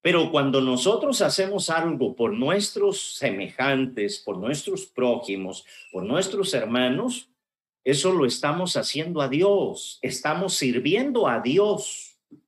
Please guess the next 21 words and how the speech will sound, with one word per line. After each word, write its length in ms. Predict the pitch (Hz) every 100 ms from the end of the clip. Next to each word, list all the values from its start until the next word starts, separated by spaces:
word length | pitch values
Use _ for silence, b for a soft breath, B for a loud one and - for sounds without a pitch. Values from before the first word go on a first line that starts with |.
| _ _ _ _ -
Y 140 | 143
lo 240 | 151 120 117
dice, 720 | 160 233 - 127 95 87 _ _ _
mismo 600 | 101 127 165 202 202 196
Santiago 800 | 165 120 104 101 113 123 190 180
nos 280 | 101 101 -
está 300 | 98 - 123
diciendo, 680 | 151 156 104 120 190 180 - _ _ _
del 260 | - 135 123
verso 420 | 123 131 185 -
quince 380 | 131 160 185 170
al 100 | 131
verso 640 | 120 147 165 170 143 - _ _
diecisiete 960 | 98 123 123 120 101 - 113 151 156 135
nos 280 | 117 113 -
está 280 | 190 - 139
hablando 520 | 120 143 277 285 165
acerca 760 | - 131 147 156 170 165 - _ _ -
de 340 | 117 120 180
esto. 440 | 190 - - - _ _ _ _ _ _ _
Ahora, 440 | 127 139 180 151